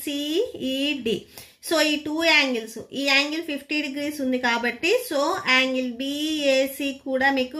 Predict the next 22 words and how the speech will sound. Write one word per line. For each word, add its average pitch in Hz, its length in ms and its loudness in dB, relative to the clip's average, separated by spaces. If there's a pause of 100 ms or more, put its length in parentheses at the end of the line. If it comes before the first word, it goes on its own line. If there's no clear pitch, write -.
(100)
ఫిఫ్టీ 277 280 -4 (100)
డిగ్రీస్ 254 400 -2
అవుతుంది. 208 400 -2 (420)
ఎందుకంటే 302 460 2
ఈ - 100 -6
టూ 294 100 -6 (140)
యాంగిల్స్ 277 440 2
అనేవి 254 340 0
ఈక్వల్ 247 320 -2
అయ్యాయి. 180 180 -4 (460)
ఎందుకు 330 340 4
ఈక్వల్ 294 360 2
అయ్యాయి 254 360 4
అంటే 254 200 -2
ఇక్కడ 302 160 2 (120)
రాసుకోండి, 262 560 0 (440)
యాంగిల్స్, 285 540 2 (1900)
angles 302 460 0 (240)
in 269 80 0 (140)
the 285 100 6 (220)
same 285 380 6 (160)
segment, 269 580 2